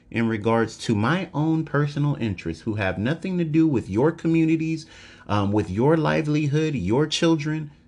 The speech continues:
none of that. But I will pander to you in these, in these debates. I will pander to the black community. I will pander to the Hispanic community. I will pander to all of these people who I can get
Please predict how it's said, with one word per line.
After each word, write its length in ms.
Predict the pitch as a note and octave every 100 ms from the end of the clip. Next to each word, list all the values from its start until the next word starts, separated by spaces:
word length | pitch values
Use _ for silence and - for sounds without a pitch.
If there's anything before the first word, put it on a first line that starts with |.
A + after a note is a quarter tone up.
| -
none 240 | D#3 G3
of 140 | C3 D2+
that. 260 | C2+ - _ _ _ _ _ _ -
But 440 | D#2+ A#2 C3 - - - _ - _ -
I 160 | G#2
will 200 | D3 G2
pander 560 | E2+ - - D#3 E3+ D#3+
to 200 | D3+ D#3
you 360 | D3 D3+ D3 C3+
in 160 | B2
these, 360 | B2 A#2+ - - - - -
in 180 | A#2 A#2+
these 200 | B2 G#2+
debates. 580 | G2 E2 A2+ F2 - -
I 200 | G2+ D3+
will 220 | E3 A2+
pander 480 | G#2 - D3+ F#3 D#3
to 160 | B2 G2+
the 100 | G2
black 320 | F2+ E2+ D2+
community. 480 | F2 D#2 C#2 C2+ D2+
I 100 | D3
will 200 | D3 F2+
pander 480 | - D3 F3+ E3 A#2
to 140 | -
the 160 | G#2 F#2
Hispanic 460 | F2+ - E2 D2
community. 540 | - D#2 D#2 - - - - -
I 120 | A2
will 220 | F3 C3+ F#2+
pander 680 | - - D3+ F#3 D#3+ G#2+ F#2+ - -
to 180 | - -
all 200 | A2+ D#3+
of 100 | C#3+
these 200 | C#3 -
people 580 | - D#3+ D#3 A2+ G#2+ A2 - -
who 160 | C#3+
I 140 | F#2+ D#3
can 260 | D3+ A#2+
get 280 | A#2 C#3+ -